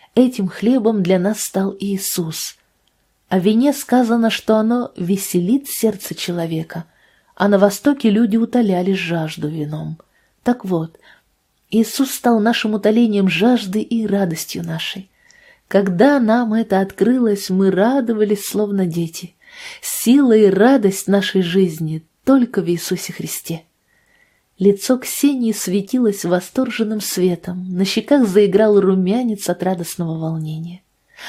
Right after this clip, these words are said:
Тогда Сережа дал Иисусу молитвенное обещание,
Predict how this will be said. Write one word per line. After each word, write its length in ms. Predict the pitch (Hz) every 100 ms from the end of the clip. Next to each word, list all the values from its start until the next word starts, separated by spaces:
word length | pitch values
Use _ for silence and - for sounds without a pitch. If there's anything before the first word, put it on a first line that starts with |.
| - - - - _ _ -
Тогда 300 | 214 208 277
Сережа 540 | - 226 277 262 226
дал 280 | 185 254 247
Иисусу 540 | 233 - 277 262 -
молитвенное 640 | 220 202 247 254 240 233 233
обещание, 800 | 220 - - 208 190 175 165